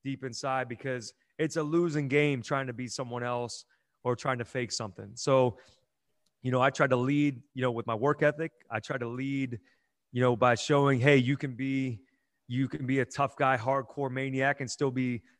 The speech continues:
a good person. You can still be kind to other people. You can be kind to people who are less fortunate. You can still be a good husband, a good father," you know, things like that.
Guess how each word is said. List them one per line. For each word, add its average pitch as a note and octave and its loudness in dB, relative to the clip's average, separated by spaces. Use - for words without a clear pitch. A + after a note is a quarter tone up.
a A#2+ -2
good A#2 2
person. C3+ 0
You A#2+ -4
can B2 -8
still - -2
be A#2 -2
kind C3 0
to B2+ 0
other B2+ -2
people. C#3+ -6
You A2 -10
can A#2 -12
be A2 -10
kind B2 -6
to A#2 -8
people A#2+ -10
who A#2+ -2
are A#2 -4
less A#2 -6
fortunate. C3+ -6
You B2 -6
can A#2+ -10
still B2+ -2
be B2+ -2
a A#2 -4
good A#2 -2
husband, B2 -2
a - -6
good A2+ -4
father," C3 2
you C#3 -4
know, A#2 -2
things A#2+ -10
like A2 -6
that. A#2+ -4